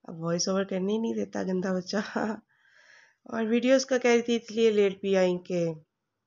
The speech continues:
वीडियोज़ डालती जाती हूँ, डालती जाती हूँ, अब तो बहुत ज़्यादा हो गई हैं। और अभी क्या कहते हैं, अ, काम भी है घर पे काफ़ी, तो फिर कैमरा नहीं लगा सकती हूँ। कैमरा का बताया ना कि जगह कोई समझ नहीं आती,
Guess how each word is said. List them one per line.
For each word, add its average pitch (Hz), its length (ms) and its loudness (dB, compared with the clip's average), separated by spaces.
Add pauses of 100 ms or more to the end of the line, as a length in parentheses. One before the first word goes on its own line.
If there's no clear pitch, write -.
(540)
वीडियोज़ 185 360 0
डालती 175 280 2
जाती 175 320 -2
हूँ, 175 140 0
डालती 170 320 -2
जाती 170 300 -2
हूँ, 170 100 -2
अब - 120 -12
तो 165 80 -6
बहुत 165 200 0
ज़्यादा 165 320 -2
हो 156 100 0
गई 156 120 -6
हैं। 170 140 -4 (760)
और 165 480 -6 (2750)
अभी 190 600 -6
क्या 175 180 -12
कहते 175 280 -8
हैं, 165 360 -6 (320)
अ, 156 380 -14 (340)
काम 175 280 0
भी 190 160 -2
है 185 140 0
घर 165 280 -6
पे 170 60 -8
काफ़ी, 170 440 -10 (500)
तो 180 60 -20
फिर 190 120 -4
कैमरा 185 420 0
नहीं 185 140 0
लगा 165 360 -2
सकती - 360 -14
हूँ। 170 220 -2
कैमरा 175 440 -2
का 180 100 -8
बताया 170 260 -6
ना 170 100 -4
कि 175 140 -8
जगह 175 340 0
कोई 180 140 -4
समझ 170 280 -2
नहीं 170 160 0
आती, 165 340 -8